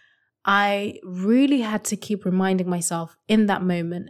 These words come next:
and even way past that conversation, and we were talking about this earlier, really had to remind myself that I love this person, this person loves me, this person deeply respects me,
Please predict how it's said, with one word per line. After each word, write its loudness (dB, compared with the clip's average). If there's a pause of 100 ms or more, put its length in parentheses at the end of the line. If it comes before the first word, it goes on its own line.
and 0
even 0
way -2
past -4
that -10
conversation, -6
and -4
we 2
were 0 (100)
talking -4
about -6
this -12
earlier, -10 (1120)
really 4
had 0
to 0
remind 2
myself -2
that -6
I -6
love -2 (100)
this -4
person, -4
this -4
person -2
loves -8
me, -4
this -4
person 0
deeply -4
respects -4
me, -6